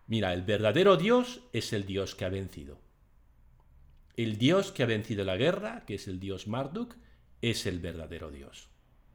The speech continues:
Es el Dios más poderoso. Así que, hombre, si queréis tener devoción por nostalgia a vuestro Yahvé,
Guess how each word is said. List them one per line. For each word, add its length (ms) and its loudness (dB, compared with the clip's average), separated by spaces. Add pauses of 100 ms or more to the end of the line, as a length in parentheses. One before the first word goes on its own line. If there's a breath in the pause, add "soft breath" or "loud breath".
(260)
Es 200 -8
el 140 -6
Dios 340 0
más 240 -10
poderoso. 580 -14 (580 soft breath)
Así 280 -8
que, 400 -2 (240 soft breath)
hombre, 240 -4
si 120 -10
queréis 280 -2
tener 220 2
devoción 680 2 (160)
por 160 -4
nostalgia 680 2
a 160 -4
vuestro 400 -2
Yahvé, 520 4